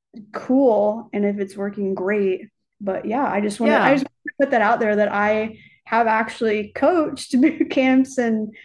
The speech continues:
Speaker 1: and classes, but I, I try to be honest with the clients about, if you're telling me what you, if you're telling me you wanna gain muscle and you wanna whatever, and you're coming to these classes seven times a week, like, stop.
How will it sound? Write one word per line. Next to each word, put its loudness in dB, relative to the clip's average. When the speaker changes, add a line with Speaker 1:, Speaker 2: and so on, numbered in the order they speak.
Speaker 1:
and 2
classes, -2
but 2
I, 0
I -4
try -2
to 0
be -2
honest -2
with -10
the -10
clients -4
about, -4
if -10
you're -4
telling 4
me 6
what 2
you, -2
if -4
you're -2
telling 4
me 8
you 6
wanna 2
gain 0
muscle 2
and 0
you 0
wanna 0
whatever, 0
and 0
you're 0
coming -2
to 0
these -4
classes -4
seven 2
times 2
a 2
week, 2
like, -2
stop. -2